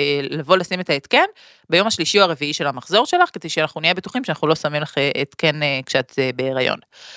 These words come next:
אז חזרתי הביתה עם ההתקן ביד, שמתי אותו במקרר, הוא עדיין במקרר, ולא קבעתי עוד פעם תור. קיבלתי מחזור באוקטובר, בנובמבר, ו-, ו-, ולא, ולא קבעתי תור ולא הלכתי. זאת אומרת, חצי שנה מאוקטובר,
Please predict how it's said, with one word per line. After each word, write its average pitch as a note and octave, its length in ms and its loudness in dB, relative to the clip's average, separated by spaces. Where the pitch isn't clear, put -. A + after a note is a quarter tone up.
אז - 120 0
חזרתי B3+ 360 4
הביתה E3 340 4
עם G3+ 180 0
ההתקן C#3+ 280 -2
ביד, B2+ 260 0
שמתי F3+ 180 0
אותו E3 180 -4
במקרר, C3 320 -4
הוא C3 120 -4
עדיין B2 200 -8
במקרר, C#3+ 360 -6
ולא G3 300 2
קבעתי E3 380 2
עוד B2 80 -6
פעם B2 160 -8
תור. C3 220 -6
קיבלתי E3 340 0
מחזור D3 360 0
באוקטובר, C#3+ 600 0
בנובמבר, C#3 480 0
ו-, D#3 100 2
ו-, D3 260 4
ולא, D3+ 380 2
ולא E3+ 180 6
קבעתי A3+ 320 0
תור A3+ 200 4
ולא F3 160 6
הלכתי. F3+ 320 4
זאת - 80 -6
אומרת, A#3 260 2
חצי C#4 340 -4
שנה G#3+ 360 4
מאוקטובר, G3 960 2